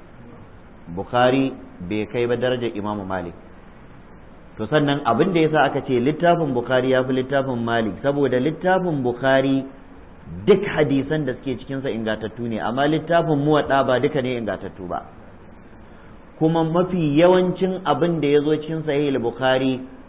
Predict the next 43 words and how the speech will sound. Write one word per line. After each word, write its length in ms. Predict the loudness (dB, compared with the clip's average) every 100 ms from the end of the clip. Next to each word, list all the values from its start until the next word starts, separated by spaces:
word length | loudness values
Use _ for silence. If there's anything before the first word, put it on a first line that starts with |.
| -6
hadisai 480 | -2 -2 0 4 4
ne, 120 | 4
maganganun 520 | 0 0 0 0 0 -2
Annabi 320 | -4 -4 -4
ne, 100 | -8 -12 -12 -6
kusan 300 | -2 -2 -2
kaso 320 | -4 -2 -2 0
tamanin 580 | 0 2 2 2 0
da 80 | 0
biyar 200 | 0 -2 -4
cikin 200 | -8 -8 -6
ɗari. 200 | -6 -8 -14 -20 -4
Amma 320 | 2 4 4 4
maganganun 640 | 4 4 4 4 4 2
da 80 | 0
suka 200 | 0 0
zo 120 | 2
a 100 | 0
cikin 200 | -2 -2
Muwadda 320 | 0 0 0 0
ta 40 | 0
Imam 240 | -2 -2 2
Malik, 300 | 4 4 0 -8 0
hadisan 520 | 2 4 2 0 0
ba 80 | 0
su 80 | 0
fi 80 | -4
kaso 320 | -2 2 2 4
arba'in 480 | 2 2 2 2 2
da 80 |
biyar 240 | 2 0 -2
ba 80 | -4
cikin 240 | -6 -8
ɗari. 220 | -8 -12 -14 -18 -20 -20 -20 -10 0
Sauran 260 | 2 2
maganganun 460 | 0 0 0 0 -2
sahabbai 380 | -4 -2 0 0
ne 160 | -2 -6
da 80 | -4
maganganun 480 | -2 0 0 0 0 0
tabi'ai 400 | 0 2 0 -2 -4 -14 -4
da 120 | -2
ma 180 | 2 2